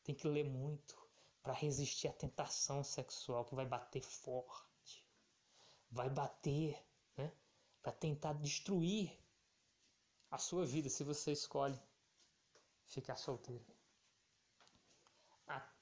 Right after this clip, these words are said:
a tentação sexual, ela vem com força,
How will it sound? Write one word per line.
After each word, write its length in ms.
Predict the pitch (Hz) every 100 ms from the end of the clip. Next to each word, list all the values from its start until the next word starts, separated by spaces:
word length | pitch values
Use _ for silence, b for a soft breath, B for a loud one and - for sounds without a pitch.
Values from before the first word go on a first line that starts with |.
| _ -
a 100 | 135
tentação 800 | - 160 - 156 - - 170 156
sexual, 540 | - 156 147 - 147
ela 220 | 151 135
vem 280 | 120 113 139
com 200 | 143 165
força, 800 | 123 - - 120 120 - - -